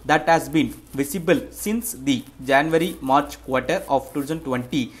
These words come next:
In the fifteen to twenty-nine years age group, the problem of unemployment has persisted in the fifteen to twenty-nine years age group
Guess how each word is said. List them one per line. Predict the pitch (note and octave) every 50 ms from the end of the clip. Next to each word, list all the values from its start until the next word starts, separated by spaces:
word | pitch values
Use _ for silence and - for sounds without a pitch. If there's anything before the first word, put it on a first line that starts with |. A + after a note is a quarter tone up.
| - - -
In | - C3 D3 D3+ C#3
the | D3 D3
fifteen | - - - D3 D3 - - G#3+ A#3 A3
to | - B3+ B3+
twenty-nine | - - D3 C3 C3 - E3 E3 E3 E3 E3+ -
years | - C#3+ C#3+ E3 F#3 F3+ - - -
age | C3+ C3 C3 B2 B2 A#2+
group, | B2 C3 E3 A3 - - - -
the | D3+ G#3 C4+
problem | C#4+ - C#3+ C#3 D3+ E3+ F3+ G3 F#3+ F#3 E3+
of | D3 - - -
unemployment | C#3+ C3 B2+ C3 C#3 C#3 - D3+ D3+ D3+ D3 D#3+ F3 F3+ - - - - -
has | C3+ C#3+ D3 -
persisted | - - D#3+ D#3+ E3+ - A3+ A3 - - G#3 G#3 A3 G3 - -
in | - C#3 C3+ B2+ B2
the | C3 B2+ B2 - -
fifteen | - - - - G#3+ A3 A3 -
to | - F3 E3+
twenty-nine | D#3+ - D3 C3+ C3 D#3 D3+ D#3 D3+ C#3+
years | B2 C#3+ D3+ D3+ D3 - - -
age | C#3 C#3 C#3 - C3 B2+
group | C3 D#3+ F3+ - -